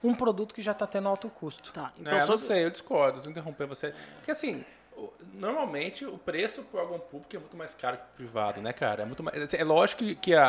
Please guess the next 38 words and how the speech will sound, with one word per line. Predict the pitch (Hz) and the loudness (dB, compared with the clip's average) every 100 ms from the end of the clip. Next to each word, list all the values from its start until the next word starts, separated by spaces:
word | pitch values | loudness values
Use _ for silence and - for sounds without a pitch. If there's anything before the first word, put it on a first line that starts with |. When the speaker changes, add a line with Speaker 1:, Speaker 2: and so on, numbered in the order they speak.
| - | 6
Speaker 3:
a, | - 110 - - 117 110 98 92 | 0 0 0 2 4 6 4 0
a, | - - _ - - - - - - | -8 -20 _ -20 -20 -20 -20 -20 -18
a | 117 | -2
vacina | 127 - 147 | -2 0 -4
chinesa, | 131 113 156 143 135 | -2 2 4 6 6
a | 113 | 8
Oxford, | 123 151 147 139 131 - | 10 8 6 -6 -4 2
ela, | 131 120 - - | 2 2 -6 -6
o | 214 | 2
Speaker 1:
Não, | 254 | 8
Speaker 3:
preço | - - - | 12 10 8
Speaker 1:
mas | |
Speaker 3:
pro | - | -6
setor | 214 226 214 | 0 4 4
público | 214 208 | 2 -2
é | |
X | 180 - 262 339 - | -2 -2 0 0 -2
e | 202 | -6
pro | - | -6
privado | 220 233 220 254 | -4 2 4 4
é | 302 | 0
Y. | - | 6
Speaker 1:
É, | 247 247 | 8 10
mas | 240 226 | 8 8
há | |
uma | 240 247 | 6 2
diferença | - 262 240 262 269 175 | 0 0 2 0 0 -2
agora. | 143 120 107 - _ | 0 -4 -6 -14 _
Speaker 3:
Então | - 196 | -6 0
não | |
vai | 233 | 0
inflacionar. | 240 247 - 226 | 0 -2 2 6
Speaker 1:
Não, | 254 | 6
mas | 240 214 | 6 6
há | 240 277 | 4 4
uma | 226 208 | 2 2
diferença | 190 185 160 139 139 | 0 -4 -2 -4 -4
agora. | 127 117 113 | -4 -6 -8